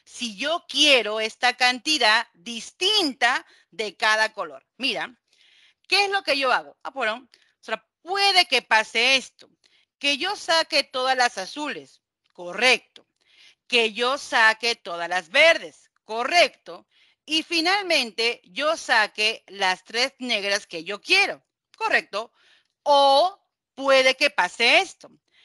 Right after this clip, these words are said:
que yo saque todas las negritas, ¿vale? Que saque todas las verdes, correcto. Y finalmente yo saque las dos azules que yo quiero,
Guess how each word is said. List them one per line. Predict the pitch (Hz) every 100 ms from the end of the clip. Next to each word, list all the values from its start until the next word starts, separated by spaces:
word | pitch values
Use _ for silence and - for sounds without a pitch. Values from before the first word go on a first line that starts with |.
| _ _ _
que | 311 311
yo | 339 415
saque | - 320 311 311
todas | 294 254 240 233
las | 226 233
negritas, | 240 247 330 - 151 _ _ _ _ _
¿vale? | 175 185 170 160 220 _ _ _ _ _ _ _
Que | 381
saque | 403 - 302 226 - 226 254 _
todas | - 196 196 196
las | 196 165
verdes, | 285 320 302 156 _ _ _ _
correcto. | _ 160 165 247 233 _ _ _ _ _ _
Y | - 302 302
finalmente | - 320 349 403 359 302 233 196 233 247 _
yo | 180 302 339
saque | - 269 220 214 226 240 -
las | 208 202 185
dos | 170 233 240
azules | 277 285 - 226 214 220 -
que | 185 175
yo | 202 214
quiero, | 349 392 294 139